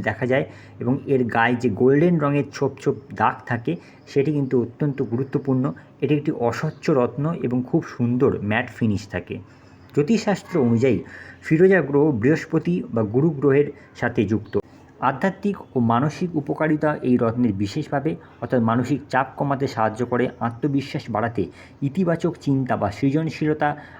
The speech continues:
আপনাদের বাড়ানোর জন্য এই রত্ন কিন্তু অনেকেই ব্যবহার করে থাকেন। খারাপ দৃষ্টি বা নেতিবাচক শক্তি থেকে রক্ষা পাওয়ার জন্য এই রত্ন ধারণ করে থাকেন। যে সমস্ত ব্যক্তিদের গলা, শ্বাসযন্ত্র বা চোখের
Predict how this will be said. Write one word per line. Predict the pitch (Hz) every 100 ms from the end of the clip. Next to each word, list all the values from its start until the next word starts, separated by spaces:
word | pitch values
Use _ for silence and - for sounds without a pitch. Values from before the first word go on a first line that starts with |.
| -
আপনাদের | 110 120 117
বাড়ানোর | 101 110 123 131 113
জন্য | 127 123 - -
এই | 131 123
রত্ন | 110 101 143
কিন্তু | 143 127 - 127
অনেকেই | 117 117 117 110
ব্যবহার | 98 98 104
করে | 101 95
থাকেন। | 95 - - -
খারাপ | - 151 180 139
দৃষ্টি | 143 110 110 104
বা | 104
নেতিবাচক | 113 123 180 165 160 160
শক্তি | - 147 - -
থেকে | 139 135 127 - - 110
রক্ষা | 131 -
পাওয়ার | 151 127 113
জন্য | 120 123 123 - - - - -
এই | 147 165 -
রত্ন | 117 110 113 127
ধারণ | 107 104 101
করে | 101 90
থাকেন। | 92 - 107 - - -
যে | 160
সমস্ত | 220 202 -
ব্যক্তিদের | 165 156 160 151 127
গলা, | 110 113 123 123
শ্বাসযন্ত্র | - 120 117 131 117 - 120
বা | 107
চোখের | - 110